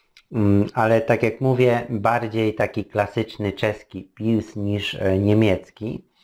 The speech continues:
E, także teraz może przejdziemy do Sabro Hazy I P A. Salvador Dali, mm,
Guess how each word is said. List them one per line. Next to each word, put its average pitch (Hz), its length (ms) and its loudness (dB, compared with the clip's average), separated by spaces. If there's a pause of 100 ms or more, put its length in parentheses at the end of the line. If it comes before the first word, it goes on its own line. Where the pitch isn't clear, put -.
(520)
E, 98 240 4
także 165 380 0
teraz 165 280 2
może 147 220 4
przejdziemy 117 560 2
do 101 480 2
Sabro 104 600 0
Hazy 101 580 -2 (240)
I 95 60 0
P 98 140 -8
A. 92 540 0 (1000)
Salvador 131 640 2
Dali, 90 680 0 (100)
mm, 90 640 -2